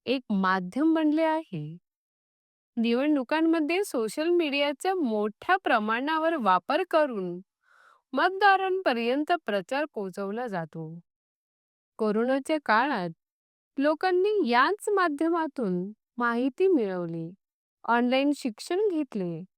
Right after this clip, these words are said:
आणि आप्तेष्टांशी संपर्क ठेवला. त्यामुळे संकटाच्या काळातही सोशल मीडियाचे महत्त्व अधोरेखित झाले. भविष्य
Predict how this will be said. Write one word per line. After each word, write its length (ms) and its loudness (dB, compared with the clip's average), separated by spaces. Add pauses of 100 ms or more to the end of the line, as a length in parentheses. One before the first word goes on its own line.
(520)
आणि 460 2
आप्तेष्टांशी 1120 -2 (140)
संपर्क 640 0
ठेवला. 460 -6 (1200)
त्यामुळे 560 6
संकटाच्या 880 0
काळातही 680 2
सोशल 480 -6
मीडियाचे 720 -2
महत्त्व 640 -4 (460)
अधोरेखित 680 0 (100)
झाले. 400 -6 (1400)
भविष्य 460 -2